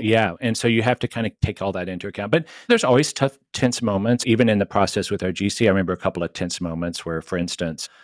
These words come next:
we had three bathrooms and they have the same tile design, but in three different colorways. So slightly silvery gray, slightly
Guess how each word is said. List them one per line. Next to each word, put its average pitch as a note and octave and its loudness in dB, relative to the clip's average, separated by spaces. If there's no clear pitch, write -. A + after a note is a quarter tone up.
we G#2 2
had G2 2
three A#2+ 4
bathrooms B2 4
and G2 0
they G2 0
have F#2+ 0
the A2 0
same E3 0
tile F2 -4
design, F#2+ 0
but F#2 -4
in F#2 -4
three A2+ 0
different G2+ 0
colorways. D2+ -8
So G#2+ 0
slightly C#3 0
silvery G2+ 2
gray, E2 -4
slightly A2 2